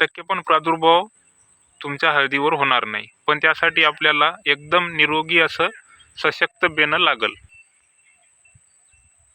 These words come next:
आणि बेणं सशक्त असल्यामुळे उत्पन्नात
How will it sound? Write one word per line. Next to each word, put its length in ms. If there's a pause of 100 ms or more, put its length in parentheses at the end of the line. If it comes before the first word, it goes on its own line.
(140)
आणि 140
बेणं 300
सशक्त 460
असल्यामुळे 640 (760)
उत्पन्नात 520